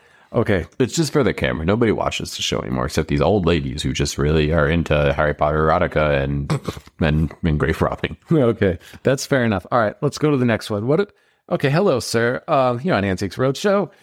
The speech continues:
Speaker 1: we pride ourselves on being able to tell you the exact price for your item. What
Speaker 2: He's
Speaker 1: did
Speaker 2: just
Speaker 1: you bring?
Speaker 2: weeping in front of you. He's like, <laughs>
Speaker 1: What
Speaker 2: My li-
Speaker 1: seems to be the issue today?
Speaker 2: "Oh, you know,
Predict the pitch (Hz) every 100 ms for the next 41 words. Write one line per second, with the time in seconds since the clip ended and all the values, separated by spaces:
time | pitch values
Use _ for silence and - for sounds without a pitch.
0 | - _ - 165 170 214 240 233 202 180
1 | 208 190 170 175 165 160 170 165 147 143
2 | 139 151 151 139 131 156 180 262 208 -
3 | - - 139 120 - - 127 127 123 -
4 | 120 120 131 160 247 - 117 - 87 78
5 | 156 165 95 107 98 85 82 76 92 123
6 | 160 139 - - _ - _ _ _ _
7 | - - 156 185 190 156 156 175 180 156
8 | - - 160 175 170 160 143 127 120 113
9 | 110 107 92 - 104 92 269 311 302 -
10 | 196 175 180 175 190 -